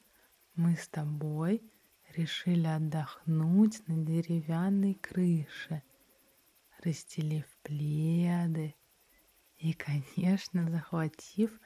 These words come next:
освежающий напиток. Я взяла себе камбучу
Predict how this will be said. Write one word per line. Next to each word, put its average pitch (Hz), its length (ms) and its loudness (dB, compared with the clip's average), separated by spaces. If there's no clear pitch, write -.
освежающий 165 1000 -2
напиток. 160 960 0
Я 165 500 0
взяла 165 480 0
себе 165 420 -2
камбучу 156 960 -4